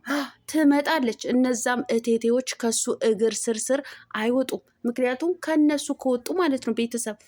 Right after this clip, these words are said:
ከነዚህ ሁለት ልጆች እንዳውም እኮ በዚህ ሁለት ቀን ራቅ ብሎ ከሩታ ጋር ተገናኝቶ ነበር፣ ሁለት ቀን ማለት ነው። እና ምንድን አድርገው የመጡት ትላንትና? ጭራሽ እኮ የቁም ለቅሶ እያለቀሱ ሉባባዬ ሉባባዬ ሲሉ እኮ ነው የመጡት ማለት ነው። እንዴ ከአብርሃምና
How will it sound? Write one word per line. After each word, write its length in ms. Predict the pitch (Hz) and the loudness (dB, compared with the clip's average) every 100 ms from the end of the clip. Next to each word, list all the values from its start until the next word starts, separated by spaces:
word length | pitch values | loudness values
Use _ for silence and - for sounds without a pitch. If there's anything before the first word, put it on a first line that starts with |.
| - - _ | -20 -20 _
ከነዚህ 400 | - 320 320 285 | 2 4 4 2
ሁለት 300 | 269 269 277 262 | 0 0 0 -2
ልጆች 320 | 233 247 247 | -2 -4 -2
እንዳውም 340 | 262 262 262 | 0 2 2
እኮ 140 | 277 403 | 0 0
በዚህ 320 | 381 254 240 | 0 0 0
ሁለት 280 | 233 214 208 | -2 -4 -6
ቀን 180 | - - - - - - | -8 -8 -10 -20 -12 -4
ራቅ 340 | 269 302 302 226 | 0 0 -2 -4
ብሎ 200 | 214 247 370 - | -2 -2 -4 -6
ከሩታ 360 | - 240 233 220 | -4 -2 -2 -4
ጋር 180 | 190 190 | -4 -6
ተገናኝቶ 440 | - 185 190 175 202 | -4 -4 -2 -2 -2
ነበር፣ 240 | 185 180 196 | -6 -4 -4
ሁለት 240 | 202 196 | -2 -4
ቀን 160 | - 330 | -2 0
ማለት 300 | 226 190 190 | 0 -2 -6
ነው። 100 | 220 - - - | -10 -10 -20 -8
እና 320 | - 311 311 320 | 2 4 6 6
ምንድን 320 | 330 294 277 | 6 6 4
አድርገው 320 | 262 240 247 | 2 0 0
የመጡት 320 | 240 240 247 | 0 0 -2
ትላንትና? 440 | - 233 233 240 240 240 | -2 0 0 0 0 -2
ጭራሽ 380 | - 247 262 269 | -4 -2 -2 -4
እኮ 140 | - 349 - - - | -4 -6 -6 -16 -2
የቁም 300 | 277 277 269 | -2 2 2
ለቅሶ 300 | 254 240 - 233 | 2 0 -2 -2
እያለቀሱ 640 | 208 196 196 - 196 202 220 - - | -2 -2 -4 -6 -6 -6 -8 -14 -4
ሉባባዬ 540 | 247 285 262 240 233 220 226 | 2 4 4 2 0 0 -2
ሉባባዬ 420 | 214 208 196 190 | 0 -2 -4 -6
ሲሉ 200 | 196 208 185 | -6 -6 -6
እኮ 120 | - | -4
ነው 140 | 190 190 | 0 0
የመጡት 340 | 190 - - | 0 -6 -6
ማለት 300 | 214 180 185 | -4 -4 -6
ነው። 100 | 311 - _ - | -10 -12 _ -2
እንዴ 260 | 480 508 494 571 - - - - | -2 0 -2 -2 -4 -20 -20 -8
ከአብርሃምና 760 | - 320 320 320 302 302 294 | -2 0 0 0 2 4 4